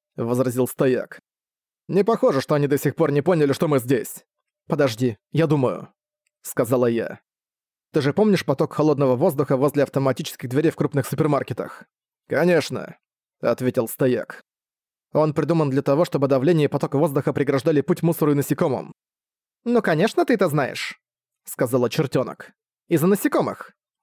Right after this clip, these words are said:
Я обнаружила это, когда исследовала места, где было мало насекомых, пытаясь понять, почему. Бывают ультразвуковые отпугиватели, а бывает вот это». «Неважно», — сказала чертёнок.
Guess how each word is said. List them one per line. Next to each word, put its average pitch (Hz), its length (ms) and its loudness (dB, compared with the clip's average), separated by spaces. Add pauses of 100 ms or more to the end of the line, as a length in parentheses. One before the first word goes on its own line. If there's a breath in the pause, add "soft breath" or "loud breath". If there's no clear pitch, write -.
(200)
Я 143 240 2
обнаружила 143 480 2
это, 135 140 0
когда 139 260 2
исследовала 139 440 0
места, 135 340 0
где 127 180 0
было 143 220 2
мало 139 180 2
насекомых, 135 640 -2 (420)
пытаясь 196 260 0
понять, 151 280 -2
почему. 135 480 -4 (680)
Бывают 143 440 2
ультразвуковые 135 640 0
отпугиватели, 147 680 2 (280)
а 139 100 -2
бывает 156 340 2
вот 156 140 0
это». - 380 -2 (420)
«Неважно», — 147 640 -2 (480)
сказала 120 440 -2
чертёнок. 123 720 -4